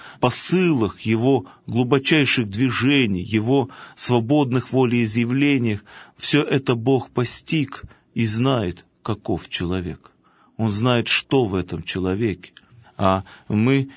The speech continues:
не имея, разумеется, такого ведения, судим о человеке поверхностно, мы не знаем его сердца. И очень часто человек очень глубоко хранит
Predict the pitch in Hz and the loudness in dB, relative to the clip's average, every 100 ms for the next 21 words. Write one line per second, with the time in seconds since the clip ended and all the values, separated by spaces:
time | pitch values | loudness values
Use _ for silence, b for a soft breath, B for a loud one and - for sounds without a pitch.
0 | B 120 120 127 127 139 139 127 107 95 | B 0 2 2 2 2 2 2 2 0
1 | 113 123 120 101 - 110 107 120 113 110 | 2 2 2 0 -4 -4 -2 0 0 0
2 | 135 117 120 117 117 B B B - - | 0 0 -2 -2 -4 B B B -8 0
3 | 135 120 120 - 107 - 120 120 117 104 | 0 2 -2 -2 -6 -2 0 2 0 -2
4 | 104 120 123 131 113 - 82 - 95 101 | -4 -2 0 0 -2 -4 -10 -4 -2 0
5 | 113 101 127 131 120 104 113 117 - - | -2 -2 0 0 0 0 0 -2 -4 -2
6 | 135 110 - - - _ _ B B B | 0 -2 -8 -16 -16 _ _ B B B
7 | B - 104 104 104 104 - 113 113 123 | B -2 0 2 0 -4 -2 -2 0 -2
8 | 117 143 143 131 123 - 117 117 120 135 | 0 2 2 0 -4 0 2 2 2 2
9 | 135 B B - 120 135 123 113 131 139 | -2 B B 0 0 2 0 0 2 2
10 | 139 160 151 139 120 117 131 123 - | 2 2 2 2 0 2 2 -2 -6